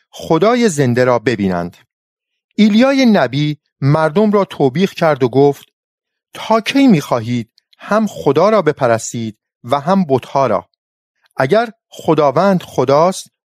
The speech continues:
او را اطاعت نمایید و اگر بعل خداست، او را پیروی کنید.» اما قوم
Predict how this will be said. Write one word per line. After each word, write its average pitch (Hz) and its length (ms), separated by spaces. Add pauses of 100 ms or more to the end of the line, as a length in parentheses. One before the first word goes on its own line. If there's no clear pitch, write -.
او 233 140
را 170 160
اطاعت 113 440
نمایید 104 480 (720)
و 117 160
اگر 208 300 (240)
بعل 220 480
خداست، 123 640 (360)
او 233 140
را 143 140
پیروی 110 440
کنید.» 104 380 (800)
اما 247 280
قوم 196 420